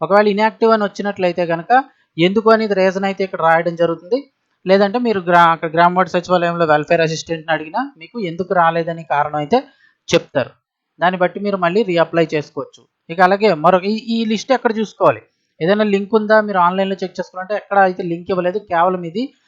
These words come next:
గ్రామ వార్డు సచివాలయ వెల్ఫేర్ అసిస్టెంట్ ఎన్బిఎం లాగిన్లో మాత్రమే ఇచ్చారు.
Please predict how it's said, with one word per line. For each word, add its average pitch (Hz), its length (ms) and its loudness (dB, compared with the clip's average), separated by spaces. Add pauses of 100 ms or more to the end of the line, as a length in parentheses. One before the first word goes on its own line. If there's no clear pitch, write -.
(240)
గ్రామ 175 260 4
వార్డు 196 140 2
సచివాలయ 185 520 0
వెల్ఫేర్ 165 400 -2
అసిస్టెంట్ 165 480 -6
ఎన్బిఎం 170 540 -6
లాగిన్లో 165 540 0
మాత్రమే 165 500 -4
ఇచ్చారు. 175 340 -4